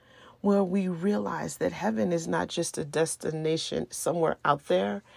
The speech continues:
that hopefully I live and I'm transported to, but it is a treasure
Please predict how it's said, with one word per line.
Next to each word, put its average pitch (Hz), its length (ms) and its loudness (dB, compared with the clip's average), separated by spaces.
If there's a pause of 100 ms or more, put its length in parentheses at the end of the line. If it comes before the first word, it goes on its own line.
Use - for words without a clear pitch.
(420)
that 160 120 8
hopefully 175 500 4
I 160 140 4
live 160 260 6
and 165 120 0
I'm 170 120 0
transported 208 800 -2
to, 214 300 -2 (640)
but 180 120 6
it 180 120 6
is 170 200 4
a 147 80 2
treasure - 840 -2